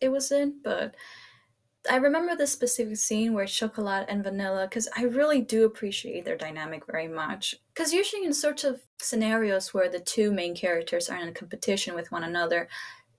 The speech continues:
they're most likely that the rivalry is, like, a lot of bickering here and there. They try to one up on, one up for each other and stuff. In the case with Chocolat and Vanilla, they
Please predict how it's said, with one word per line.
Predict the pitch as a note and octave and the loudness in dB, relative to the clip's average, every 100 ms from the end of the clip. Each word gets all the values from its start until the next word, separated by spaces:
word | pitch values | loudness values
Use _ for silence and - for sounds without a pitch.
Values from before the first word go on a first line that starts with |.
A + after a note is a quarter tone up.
| - - | -10 -2
they're | C4 E4 F4+ | 4 6 6
most | F#4+ - - | 4 4 6
likely | C4 C4 D#4+ D4 | 6 4 0 2
that | A#3+ A3 | 4 4
the | A3 | 4
rivalry | G#3 G3 G#3+ B3 C4 B3 - _ _ _ - | 6 4 4 6 6 4 -2 _ _ _ 2
is, | A#3 A#3 | 4 4
like, | G3+ F#3 | 2 0
a | |
lot | F#3+ F#3 | 0 -2
of | - | 4
bickering | A#3+ B3 B3 A#3+ A#3+ A#3+ | 6 6 6 4 2 2
here | A#3+ A#3+ | 2 2
and | A#3 | 0
there. | A3+ A#3 A#3 | 0 0 -2
They | G#3 G3 | -2 -4
try | - F#3 F3+ | -6 -6 -6
to | - F3 | -8 -8
one | F3+ F3 - | -8 -4 -2
up | B3+ - _ B3+ | -4 -6 _ 0
on, | B3+ B3+ - | 0 0 -4
one | G3+ F#3+ | -2 0
up | A3 B3 - | 0 -2 0
for | A#3 B3 | 6 6
each | B3 B3 | 6 0
other | B3 B3+ B3+ B3 | -2 0 0 0
and | B3 | -2
stuff. | - A#3+ B3 B3+ - - - - - | -2 -2 -2 -4 -16 -20 -20 -20 -4
In | C4+ | 0
the | D4 | 0
case | D#4+ F#4 - | 0 -2 -2
with | E4 | 2
Chocolat | B3 B3 A3+ | 4 4 2
and | G#3+ | 2
Vanilla, | F3+ F3+ F3+ F3 F3 - | 0 -2 -2 -2 -4 -2
they | A3 A3 A3 G#3 G#3+ | 4 6 6 4 0